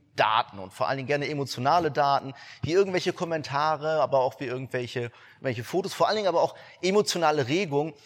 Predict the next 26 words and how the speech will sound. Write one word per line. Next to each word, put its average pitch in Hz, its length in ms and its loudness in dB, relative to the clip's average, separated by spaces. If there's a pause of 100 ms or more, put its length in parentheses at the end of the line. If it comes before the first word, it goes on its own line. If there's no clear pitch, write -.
(320)
Und 139 200 0
das 185 220 0
ist - 440 -6 (320)
das - 260 -2
Geschäftskonzept - 800 -4
von 143 160 -4
Digitalplattformen. 131 1040 -6 (680)
Und 165 280 0 (100)
ich 175 140 -2
muss 208 180 -4
zugeben, 233 300 -4
ich 190 120 -6
habe 208 120 0
mich 214 100 -4
dann 185 140 0
irgendwann 190 260 0
selber 185 240 2
auch 165 100 -2
in 196 60 -4
dieses 170 220 -8
ganze 175 280 0
Agrarbild 165 720 0
verliebt, 160 500 -4 (320)
weil's - 340 0 (360)
sehr 127 680 0 (960)
gut 202 400 -2